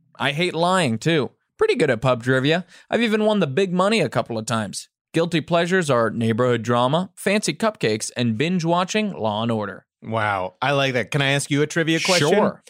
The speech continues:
Speaker 2: Uh, who liked that about the author? Your options are A, me, B, me, C, me.
Speaker 1: I'm gonna go with, uh, D, my father.
Speaker 2: Correct.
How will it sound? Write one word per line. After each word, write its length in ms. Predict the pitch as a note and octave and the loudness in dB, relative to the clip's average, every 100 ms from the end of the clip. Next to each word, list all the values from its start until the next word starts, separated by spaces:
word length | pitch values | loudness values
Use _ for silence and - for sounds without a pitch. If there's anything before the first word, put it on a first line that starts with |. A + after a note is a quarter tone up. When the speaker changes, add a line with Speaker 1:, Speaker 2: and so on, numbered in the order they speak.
| _ _ _ - | _ _ _ -2
Speaker 2:
Uh, 260 | C3+ C3+ - - - | 0 0 -2 -10 -4
who 220 | B3 B3+ | -2 0
liked 360 | G3+ F#3 - - | 0 0 -2 -4
that 180 | B2+ B2 | 0 0
about 340 | A#2+ A#2 A#2 | 0 0 -2
the 120 | - A#2 | 0 0
author? 420 | G#2+ - E2 - _ | 0 -2 -8 -12 _
Your 160 | A#2+ B2 | 0 0
options 340 | B2 - A#2+ | 0 -2 -2
are 140 | G#2+ G#2+ | -2 0
A, 380 | C3 C3 E3+ E3 - | 0 2 0 -6 -4
me, 460 | C3+ C3 A#2 C#3+ - _ _ G#2 | 0 2 0 -4 -8 _ _ -4
B, 420 | D#3 D#3 G3 F3+ - | 0 2 0 -6 -2
me, 460 | C3+ C3 A2+ B2+ - _ - | 0 0 -2 -4 -10 _ -8
C, 300 | - D3+ B2 | -2 0 0
me. 340 | A#2 F#2 D2+ _ _ | -2 -4 -10 _ _
Speaker 1:
I'm 840 | - _ _ - - _ _ _ D#3 | -20 _ _ -20 -20 _ _ _ -4
gonna 100 | F3 | 0
go 140 | E3+ | 0
with, 600 | D3+ C#3 C3+ B2+ A#2+ A2 - | 2 2 4 4 2 0 -4
uh, 500 | A2 A2 G#2+ G2+ F#2+ - _ _ - A2 | -2 0 0 -2 -6 -12 _ _ -10 -6
D, 360 | G#2+ F3 C#3 A#2 | -2 2 2 2
my 180 | A2 A2 | 2 0
father. 500 | - A2+ G2 D#2 _ _ _ _ _ _ _ _ _ _ _ _ _ | 0 0 0 -6 _ _ _ _ _ _ _ _ _ _ _ _ _
Speaker 2:
Correct. 460 | - F2 F#2+ B2+ - | -6 -2 -2 -2 -10